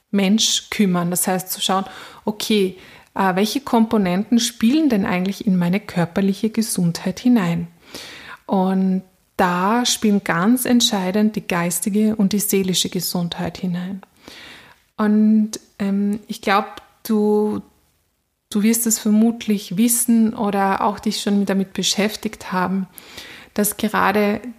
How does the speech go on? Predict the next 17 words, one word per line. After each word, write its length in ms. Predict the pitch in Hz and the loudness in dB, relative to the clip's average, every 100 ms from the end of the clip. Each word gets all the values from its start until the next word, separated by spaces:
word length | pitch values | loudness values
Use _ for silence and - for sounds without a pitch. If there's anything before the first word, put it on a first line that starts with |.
| - | -4
die 100 | 208 | -2
geistige 600 | 185 180 220 - 196 202 | 0 2 0 0 2 2
und 120 | 190 | 2
seelische 640 | - 190 202 233 233 214 | 0 2 4 4 4 2
Gesundheit 1120 | 190 180 - 208 202 - - 175 170 180 - - | 0 0 4 4 4 0 -6 -6 -6 -8 -14 -10
so 200 | - 202 | -4 -2
diese 260 | 190 180 | 0 -2
Grundpfeiler 1040 | 208 - 190 220 254 240 - 202 180 180 170 | -4 -4 2 4 4 0 -2 -2 0 -2 -2
auch 140 | 170 | -4
sind, 400 | - - 208 214 - - - - - - _ _ | -4 0 2 0 -4 -20 -20 -20 -20 -20 _ _
dass 380 | - 190 202 - | -2 0 0 -2
der 100 | - | -4
Körper 640 | 185 208 185 180 190 190 254 | -2 0 0 0 -4 -4 -4
überhaupt 280 | - 185 - | 0 0 0
gesund 500 | 190 - 202 196 190 | -4 0 2 0 0
sein 400 | - 196 185 196 | -4 -2 -2 -2
kann. 340 | - 190 175 | -2 -2 -2